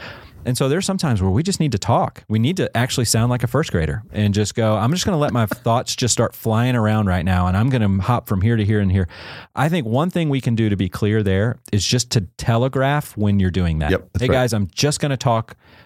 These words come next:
Speaker 1: free form here for about, for about five <laughs> minutes. I'm just gonna go.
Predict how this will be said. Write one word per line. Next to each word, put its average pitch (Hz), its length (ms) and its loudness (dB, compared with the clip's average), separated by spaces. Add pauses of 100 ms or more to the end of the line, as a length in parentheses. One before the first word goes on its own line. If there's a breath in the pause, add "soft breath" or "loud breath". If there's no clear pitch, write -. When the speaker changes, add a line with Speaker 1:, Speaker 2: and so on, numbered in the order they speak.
(140 loud breath)
Speaker 1:
free 131 220 -2
form 127 260 0
here 123 180 0
for 110 120 0
about, 92 200 -2 (280)
for 107 100 0
about 95 220 0
five 131 280 0
<laughs> 135 80 0
minutes. 95 320 -2
I'm 107 220 2
just 123 140 0
gonna 135 140 0
go. 104 380 0